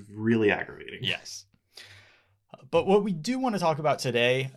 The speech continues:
Speaker 2: you know, we've been getting lots of Strixhaven spoilers. Uh, rather than do Strixhaven spoilers,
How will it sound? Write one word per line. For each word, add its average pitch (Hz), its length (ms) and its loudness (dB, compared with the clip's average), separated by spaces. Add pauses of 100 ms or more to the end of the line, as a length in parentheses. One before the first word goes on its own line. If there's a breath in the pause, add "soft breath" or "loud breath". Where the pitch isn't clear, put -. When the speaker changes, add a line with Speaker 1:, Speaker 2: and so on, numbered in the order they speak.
(160)
Speaker 2:
you 147 100 -2
know, 127 80 2
we've 131 160 -2
been 143 100 0
getting 190 220 0
lots 170 260 2
of 147 60 -6
Strixhaven 139 500 -2
spoilers. 131 800 -2 (420)
Uh, - 100 -12 (160)
rather 208 360 0
than 277 200 -4
do 180 580 -4
Strixhaven 143 640 -6
spoilers, 110 840 -4